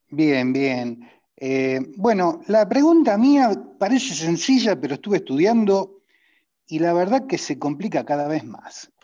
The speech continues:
Estoy preparando el inicio de un sucesorio de un causante soltero, dos hijas y una conviviente. Bueno, eh,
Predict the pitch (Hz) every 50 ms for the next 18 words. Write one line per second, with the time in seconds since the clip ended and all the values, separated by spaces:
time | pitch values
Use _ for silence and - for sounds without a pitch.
0 | _ _ _ - - _ - 294 254 247 285 - - 330 339 202 226 226 202 165
1 | 143 143 151 196 208 202 - 131 135 175 202 202 - 123 117 - 110 98 - -
2 | 202 202 185 190 180 180 175 - 180 _ _ _ _ _ _ _ _ - - _
3 | _ _ _ _ _ _ _ _ _ _ 151 202 240 233 233 185 160 156 147 151
4 | - 202 220 214 - 131 110 - - 196 190 170 - - 196 190 180 180 180 180
5 | - _ _ _ _ - 160 233 233 - - 220 180 - - - 180 - - -
6 | _ 160 190 202 185 160 - 190 208 196 170 160 156 151 123 104 87 85 _ _
7 | - _ _ _ _ _ _ _ _ _ _ _ _ _ _ _ _ _ _ _
8 | _ _ _ _ _ - 233 208 151 117 - - - - _ _ _ _ _ -
9 | 185 185 185 180 180 180 175 175 170 160 151